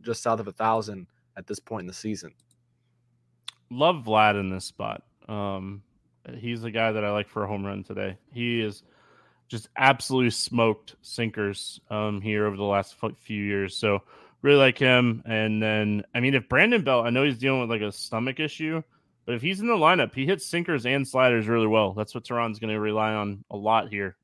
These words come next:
Speaker 2: almost seventy percent of the time. So, um, like Brandon Belt as a cheap option. Uh, the only problem is you can't play Vlad and Belt. Um, so on FanDuel you can, D K you can't. Uh, I guess, I mean, yeah, full stack.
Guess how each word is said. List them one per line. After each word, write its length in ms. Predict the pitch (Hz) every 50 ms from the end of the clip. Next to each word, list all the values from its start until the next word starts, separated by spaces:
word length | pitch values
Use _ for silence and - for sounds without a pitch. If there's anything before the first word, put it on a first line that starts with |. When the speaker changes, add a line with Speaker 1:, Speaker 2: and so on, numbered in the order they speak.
| _
Speaker 2:
almost 280 | 110 113 113 110 - -
seventy 240 | - 113 110 110 101
percent 320 | - 113 - 120 110 107
of 60 | 98
the 40 | -
time. 280 | - 107 104 101 98 95
So, 340 | - - 113 104 101 95 - _ _ _ _ _ _ _ _ _ _ _
um, 380 | - 110 107 107 104 98 104 101
like 220 | 123 139 151 143
Brandon 300 | - 156 156 151 147 127
Belt 280 | 110 127 135 143 135 113
as 180 | 120 120 110 107
a 60 | 110
cheap 320 | - - - 123 117 -
option. 600 | 117 110 110 107 - - 117 113 110 107 104 101 - _ _ _
Uh, 320 | - 110 110 104 104 104 104 95
the 120 | 110 117
only 140 | 120 127 127
problem 380 | 113 - 127 123 123 117 117 117
is 220 | 113 107 101 104
you 80 | 113 107
can't 400 | - - 123 120 117 110 92 -
play 180 | - 120 110
Vlad 340 | 107 98 110 117 113 110 107
and 240 | 110 113 120 123 110
Belt. 260 | 104 104 95 - - _ _ - - _ _ _ -
Um, 320 | 101 98 95 95 95 95 92
so 400 | - - 104 101 98 98 95 - _ _ _
on 140 | - 110 101
FanDuel 340 | - 196 233 277 262 240 160
you 80 | 110 95
can, 380 | - 104 98 98 101 120 143 139 _ _
D 100 | 127 117
K 160 | - 127 123
you 80 | 113
can't. 260 | - - 110 107 95 - _ _ _ _ _ _ _ _ _ _ _ _ _ _ _ _ _ _ _ _ _ _ _ _ -
Uh, 380 | 139 147 156 160 156 156 156 160
I 40 | 156
guess, 380 | 131 175 220 220 - - - - -
I 80 | 139
mean, 280 | 151 170 170 165 151 143
yeah, 200 | 139 139 131 117
full 200 | 107 - 170 175
stack. 440 | - - - 117 104 107 - -